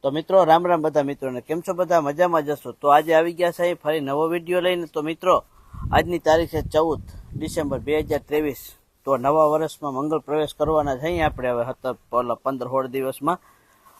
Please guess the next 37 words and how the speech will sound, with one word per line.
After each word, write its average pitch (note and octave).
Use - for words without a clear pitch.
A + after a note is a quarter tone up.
તો D3+
આજે D#3+
બધા D3
મિત્રોને E3
એક, D#3+
અ, D3+
ખાસ D#3+
વાત D3
જણાવવાની B2
છે C3+
કે B2+
આપણે D3+
આજે D#3+
નથી D3+
જીરુનો E3
વીડિયો E3
કે -
નથી D3+
દાણાનો D3
કે D3
નથી D#3+
પશુપાલનનો. B2
આજનો D#3+
વીડિયો E3+
જ -
કંઈક C#3+
અલગ C3
છે. -
આ C#3
વીડિયો E3+
જોવો E3+
એટલે E3+
તમારા E3
રૂવાડા D#3+
ઊભા C#3
થઈ B2+
જાય. A2+